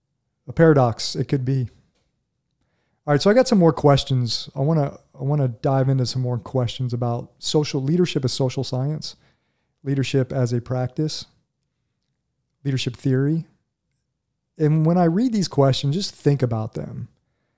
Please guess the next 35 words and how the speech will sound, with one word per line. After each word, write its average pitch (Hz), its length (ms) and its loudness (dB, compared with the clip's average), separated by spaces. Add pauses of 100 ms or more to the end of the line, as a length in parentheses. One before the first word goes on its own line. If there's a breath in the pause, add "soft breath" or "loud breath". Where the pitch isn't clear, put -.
(680)
Do 175 200 4
they 202 160 6
apply 156 400 2
to 156 120 -4
you 139 420 0 (840)
in 135 80 -4
your 127 120 0
current 139 280 -4
situation, 131 640 -4 (640)
your 131 100 -6
current, 139 400 0
current 135 220 0
organization? 131 680 0 (1000)
What 151 120 0
about 156 220 6
if 143 120 0
you're 143 100 6
leading 143 320 2
within 135 220 0
your 123 100 0
community? 135 340 0
What 123 140 0
if - 100 -2
you're 135 120 2
a 127 40 0
community 131 500 0
leader? 120 400 -4 (1400)
Do 143 140 -2
any 151 200 4
of 156 100 2
these 135 140 2
questions 120 420 -2
apply 117 320 -6
to 117 60 -10
you? 120 280 -14